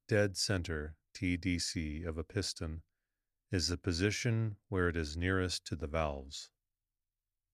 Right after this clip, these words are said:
Bottom dead center, B D C, is the opposite position, where it is furthest from them. A stroke is the movement of a piston from T D C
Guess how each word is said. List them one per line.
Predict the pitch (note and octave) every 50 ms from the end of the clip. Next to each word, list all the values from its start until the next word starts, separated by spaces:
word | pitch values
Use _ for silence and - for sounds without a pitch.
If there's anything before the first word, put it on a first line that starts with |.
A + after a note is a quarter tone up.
| _ _
Bottom | F2+ F2+ F#2+ G#2+ A2 G#2+ G#2 F#2+
dead | F#2+ F2+ F2 E2+
center, | E2+ - - F2 D#2+ D2 D#2+ F2 F#2+ G2 G2 - _ _ _ _
B | - E2 D2+
D | C#2+ C#2+ D#2+ D2+ C#2+
C, | - - - E2+ D#2 D2+ F2+ G#2+ - - _ _ _ _ _ _ _ _ _ _ _ _ _ _
is | F2+ D#2 C#2+
the | D#2 D#2 D#2+
opposite | D#2 D#2 D#2 - - F2+ - - F2+ E2+
position, | - E2+ D#2 E2+ D#2 - - F#2+ G2+ A2+ A2 - _ _ _ _ _ _ _ _ _ _ _ _ _ -
where | G2 F2+ F2 E2+
it | E2 D#2+
is | D#2+ D2+ -
furthest | - - - - G2 G2 F2+ E2 D#2+ D#2 D#2+ - - - - _ _ _
from | - - F2+ D#2+ D#2
them. | D#2 D#2 E2+ E2+ E2+ - _ _ _ _ _ _ _ _ _ _ _ _ _ _ _ _ _ _ _ _ _ _ _ _ _ _ _ _ _ _ _ _ -
A | G2+
stroke | F2+ - - - - - B2+ A#2 G#2 F#2 F2+ F2+ - - - _ _
is | - G#2+ F#2+ D#2+ -
the | - G2 F2+
movement | F2+ F#2+ G#2+ A#2+ A2+ G#2+ G#2 F#2+ F#2+ F#2
of | - - F#2 E2
a | E2+ E2
piston | - - - G#2 F2+ - - - F2+ D#2+ D#2+ D#2+ D#2+
from | - - E2+ D#2 D#2 D#2
T | - - A#2+ A#2 A2
D | F#2 F2 D#2+
C | D#2 - - - D#2+ D2 D2 D2 D#2+